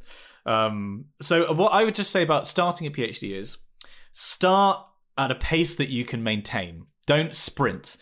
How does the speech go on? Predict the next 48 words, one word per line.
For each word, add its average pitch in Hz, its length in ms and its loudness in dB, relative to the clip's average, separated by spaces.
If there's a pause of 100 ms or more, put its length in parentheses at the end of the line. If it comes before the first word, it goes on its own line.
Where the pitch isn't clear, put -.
(320)
Re-, 123 160 0
bear 175 220 4
in 190 60 2
mind 151 200 2
that 135 100 0
it 131 100 -2
is 131 220 -4
a 143 80 2
marathon. 143 580 0
It - 200 -6
is 117 140 -4
a 113 80 0
very 147 460 2
long 135 460 0
piece 127 340 -4
of 107 120 -8
work 113 340 -2
that - 80 -18
you're 104 120 -6
about 101 220 -6
to - 80 -12
start - 300 -6
doing. 104 340 -8 (380)
Um, 107 520 0
and 113 140 -4
so 107 500 0
you 120 200 -6
should, - 340 -2 (140)
you - 240 -6
know, 110 160 0 (180)
obviously 220 340 2
you 185 180 2
want 165 260 0
to 151 100 0
impress 135 420 -2
people 127 340 -6
when 123 120 -4
you 113 80 -6
start 104 600 -2
and, 117 80 -10
you 110 80 -4
know, 95 120 -6
want 107 120 -4
to 110 40 -2
impress 123 260 -4
your 147 80 -4
supervisor, 104 840 -4
and 98 140 -8